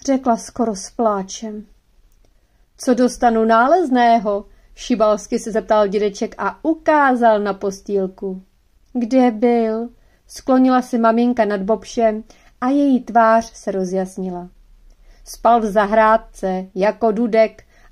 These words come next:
a ani když jsem ho nesl, se neprobudil.“ Potom se vrátil tatínek a poslední přišla babička. Všichni byli rádi, že to tak dopadlo. Když vyprávěli dědečkovi, co Bobeš provedl s hodinami,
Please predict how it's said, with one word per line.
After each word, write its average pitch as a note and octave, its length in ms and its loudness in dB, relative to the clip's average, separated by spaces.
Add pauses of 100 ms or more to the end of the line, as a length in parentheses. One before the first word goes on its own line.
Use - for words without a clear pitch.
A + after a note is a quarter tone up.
a F3 80 0
ani C4+ 340 -2
když C4+ 160 -2
jsem C#4+ 180 0
ho A#3+ 180 2
nesl, B3+ 420 0
se B3 160 -6
neprobudil.“ G3+ 880 -2 (880)
Potom A3 300 -2
se B3+ 140 -4
vrátil A3+ 440 0
tatínek G#3+ 600 -4 (140)
a - 120 -14
poslední B3 720 0
přišla G3 440 -4
babička. F3 640 -6 (600)
Všichni F4+ 440 0
byli A3 260 0
rádi, G3 440 0
že G#3 100 -4
to G3+ 120 -6
tak G3 200 -4
dopadlo. F#3 600 -2 (340)
Když F#3+ 300 -8
vyprávěli A3+ 640 0
dědečkovi, G#3+ 680 -4 (400)
co A3 140 -4
Bobeš A3+ 380 0
provedl B3+ 420 -2
s F#3 60 -12
hodinami, A#3 680 0